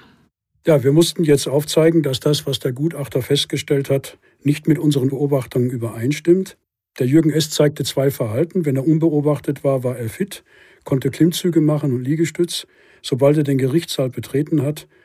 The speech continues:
konnte er nichts mehr, war leidend, konnte gar nicht mehr selber aufstehen. Das heißt, äh, wir waren uns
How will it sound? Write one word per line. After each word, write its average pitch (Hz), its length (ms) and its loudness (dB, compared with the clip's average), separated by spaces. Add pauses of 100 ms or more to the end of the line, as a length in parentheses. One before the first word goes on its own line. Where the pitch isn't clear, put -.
(280)
konnte 143 320 0
er 123 80 -4
nichts 135 380 -2
mehr, 151 260 2
war 123 80 -2
leidend, 143 460 0
konnte 131 240 -2
gar 127 140 -4
nicht 127 120 -2
mehr 127 80 -2
selber 123 360 -4
aufstehen. 147 640 -4 (560)
Das 120 180 -8
heißt, - 560 -2
äh, 127 380 -4 (140)
wir 127 120 0
waren 139 180 2
uns - 240 0